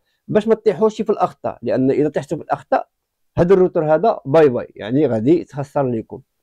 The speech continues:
بحكم أنني درت هذا الفيديو هذا من قبل وكانوا في التعاليق أن ناس وقع لهم بعض الأخطاء ومشى ليهم الر-، الروتور، أي الفيرموير ما دازتش كاملًا الروتور،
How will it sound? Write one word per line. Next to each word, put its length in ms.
بحكم 380
أنني 300
درت 260
هذا 120
الفيديو 320
هذا 200
من 140
قبل 320
وكانوا 540
في 60
التعاليق 540
أن 220
ناس 480
وقع 260
لهم 160
بعض 140
الأخطاء 560
ومشى 280
ليهم 260
الر-، 180
الروتور، 540
أي 80
الفيرموير 520
ما 160
دازتش 460
كاملًا 380
الروتور، 540